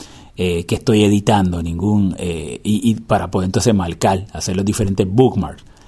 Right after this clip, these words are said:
Pero vieron que me dijo tabla, si yo quiero, pues, eh,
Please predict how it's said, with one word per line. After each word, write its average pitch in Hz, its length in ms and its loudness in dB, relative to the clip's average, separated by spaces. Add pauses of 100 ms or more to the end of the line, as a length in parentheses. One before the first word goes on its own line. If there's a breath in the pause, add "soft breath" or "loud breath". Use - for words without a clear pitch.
(140 soft breath)
Pero 131 240 2
vieron 175 380 6
que 135 100 4
me 107 120 4
dijo 165 260 6
tabla, 190 460 4 (180 loud breath)
si 127 220 2
yo 113 160 4
quiero, 180 480 4 (320 loud breath)
pues, 120 260 2 (520 soft breath)
eh, 92 600 -4